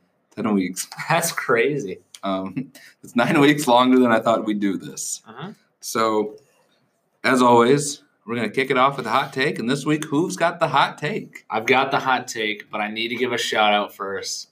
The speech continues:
Speaker 2: Not
Speaker 1: Oh.
Speaker 2: the shout out.
Speaker 1: Oh, okay.
Speaker 2: A smaller shout out. We've already
Speaker 1: Okay.
Speaker 2: shouted him out. Matt Weiss
Speaker 1: Okay.
Speaker 2: came up with the idea.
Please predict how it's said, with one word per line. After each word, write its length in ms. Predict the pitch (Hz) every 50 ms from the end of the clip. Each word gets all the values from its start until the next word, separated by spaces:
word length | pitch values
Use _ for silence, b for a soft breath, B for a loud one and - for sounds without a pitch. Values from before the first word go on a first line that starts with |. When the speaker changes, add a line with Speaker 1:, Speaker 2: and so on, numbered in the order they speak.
| - 123
Speaker 2:
Not 200 | 131 139 151 147
Speaker 1:
Oh. 40 | 151
Speaker 2:
the 160 | 160 180 185
shout 300 | - - - 127 113 104
out. 180 | 98 92 - -
Speaker 1:
Oh, 260 | - 117 98 82 - 90 85 - _ - -
okay. 120 | - 139
Speaker 2:
A 60 | 147
smaller 400 | 147 - 151 147 143 143 135 127
shout 220 | 123 - 113 107 110
out. 100 | 110 104
We've 140 | 117 117
already 160 | 127 123 117 113
Speaker 1:
Okay. 60 | -
Speaker 2:
shouted 180 | 120 117 110
him 80 | 107 104
out. 260 | 101 101 101 - 104
Matt 260 | 104 107 117 135 135
Weiss 540 | 131 117 107 101 95 92 90 - - - - _ -
Speaker 1:
Okay. 180 | 104 - 110 110 113
Speaker 2:
came 240 | - 117 113 110 110
up 140 | 110 110 113
with 80 | 113
the 140 | 113 110 107
idea. 460 | 104 98 95 95 95 92 92 87 87